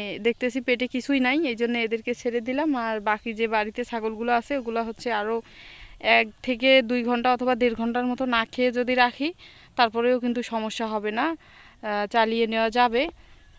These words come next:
কিন্তু এগুলা ছাগলকে খে-, দেখতেছি পেটের অবস্থা খুবই খারাপ, তাই হচ্ছে দিয়ে দিলাম যে একটু খেয়ে নাক। আর আমার আব্বা কিন্তু ঘাস কাটার জন্য গেছে,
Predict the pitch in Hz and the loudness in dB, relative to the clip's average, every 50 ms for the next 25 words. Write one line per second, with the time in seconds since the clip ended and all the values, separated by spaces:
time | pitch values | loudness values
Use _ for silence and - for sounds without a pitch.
0 | - - - - 262 254 247 - 277 277 262 233 240 247 247 254 247 254 247 247 | -20 -14 -6 -4 -4 -2 0 0 2 2 2 2 2 2 2 2 2 0 -2 -2
1 | 247 254 254 277 262 - - - - - - - 220 208 220 240 240 - 262 247 | -2 -2 -2 -2 -4 -4 -8 -14 -16 -14 -12 -10 -4 0 0 0 0 0 -4 -4
2 | - 262 233 254 240 226 247 240 233 233 226 220 226 233 - - - 247 240 - | -2 -4 -2 -2 0 0 0 0 2 0 0 -2 -2 -6 -8 -8 -8 -10 -8 -6
3 | - 226 220 240 240 240 240 240 240 - - - 233 254 269 285 - _ - 247 | -6 -4 -2 0 0 0 0 -2 -4 -6 -4 -2 0 2 2 0 0 _ 2 2
4 | 233 233 233 220 214 - - - - - - - - - - 226 214 - - 233 | 2 2 0 -4 -8 -12 -16 -18 -18 -18 -18 -20 -20 -8 -6 -6 -6 -4 -2 0
5 | 226 214 208 - - 208 220 240 247 226 196 202 190 175 175 175 170 - - - | 0 0 0 -4 -6 -2 2 2 2 2 2 0 -2 -2 -4 -6 -12 -18 -20 -20
6 | - - - - - - - - - - - - - - - - - 214 208 226 | -20 -20 -20 -20 -20 -20 -20 -20 -20 -20 -20 -20 -20 -20 -20 -18 -12 -4 -2 -2
7 | 226 - - 240 - - 240 240 254 262 285 302 - - - - 220 226 226 226 | -2 -2 -4 -6 -4 0 2 2 4 4 2 0 -2 -2 0 2 4 6 6 4
8 | 226 220 226 226 - - - - - - - - - - - - _ - - - | 4 2 0 -4 -6 -8 -12 -20 -20 -20 -20 -20 -20 -20 -20 -20 _ -20 -20 -20
9 | - _ - - - 233 247 269 269 277 277 240 262 302 294 302 294 277 294 262 | -20 _ -14 -2 0 2 4 6 8 8 8 6 6 4 6 6 6 4 2 0
10 | 254 254 254 262 254 - - - - - - 262 240 262 254 233 262 277 269 277 | 2 2 2 2 2 -2 -8 -12 -2 2 2 4 4 2 0 0 2 2 2 2
11 | 277 240 247 247 262 247 - - 294 | 2 4 4 2 2 2 0 -2 0